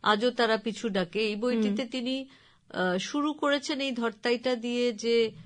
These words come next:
Speaker 1: তার শ্বশুর কুল এবং তার বাপের বাড়ির কুল, তাদের বংশ পরিচয়, বংশলতিকা, গ্রামের কথা, যেহেতু বাংলাদেশ থেকে উচ্ছিন্ন, মানে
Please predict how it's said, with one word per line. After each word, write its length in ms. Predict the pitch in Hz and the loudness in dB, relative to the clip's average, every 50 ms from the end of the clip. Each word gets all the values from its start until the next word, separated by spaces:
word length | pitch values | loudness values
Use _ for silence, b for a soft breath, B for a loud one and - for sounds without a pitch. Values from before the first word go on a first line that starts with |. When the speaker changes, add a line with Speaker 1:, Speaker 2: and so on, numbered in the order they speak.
| B B B - | B B B 0
Speaker 1:
তার 120 | - 226 | 0 0
শ্বশুর 520 | - - - 254 240 247 - 285 269 240 226 | 0 2 0 0 0 0 0 -2 -2 -2 -4
কুল 440 | - - 254 247 240 233 226 220 | -4 -2 0 2 2 2 0 -2
এবং 380 | - - 208 196 214 214 214 208 | -2 -2 -2 -2 0 -2 -2 -2
তার 120 | - 220 208 | -2 -2 0
বাপের 380 | 196 202 196 196 196 226 214 | 4 2 2 4 2 0 0
বাড়ির 340 | 208 214 214 214 220 220 202 | 0 0 0 0 0 -2 -4
কুল, 340 | - - 226 220 220 214 202 | -6 -6 -4 -4 -4 -4 -4
তাদের 360 | 190 - 208 196 185 208 208 202 190 - _ _ - 196 | 0 2 2 2 2 2 0 -2 -4 -12 _ _ -2 2
বংশ 340 | 202 220 226 220 - - | 2 4 4 2 0 -2
পরিচয়, 600 | 262 247 - 214 208 202 190 202 - 214 202 196 | -2 0 0 0 0 0 -2 -2 -2 0 0 2
বংশলতিকা, 1040 | 190 202 208 208 214 202 - - 226 208 196 180 - - 196 196 - 185 180 175 175 175 B B B B B B B B | 2 2 0 0 0 -2 0 0 0 2 0 -2 -2 -6 -8 -4 -2 -2 0 -2 -2 -6 B B B B B B B B
গ্রামের 460 | 185 196 214 208 208 208 220 220 208 190 | 4 8 10 10 10 8 4 0 -2 0
কথা, 420 | 196 202 185 180 - 220 180 180 | -2 -2 -2 -2 -2 -2 -2 0
যেহেতু 440 | 175 196 233 254 269 269 262 277 262 | 4 4 4 4 4 0 -2 -4 0
বাংলাদেশ 720 | 214 220 202 202 208 220 233 233 214 233 240 233 - - - | 4 4 4 4 4 2 0 0 0 0 -2 -2 -2 -6 -4
থেকে 300 | - 240 240 - 247 240 | -6 -6 -2 -2 -2 -2
উচ্ছিন্ন, 500 | 233 214 220 - - 240 220 220 214 202 | -2 -4 -6 -8 -6 -6 -4 -4 -4 -2
মানে 340 | 202 202 196 196 185 180 | 0 0 2 2 0 0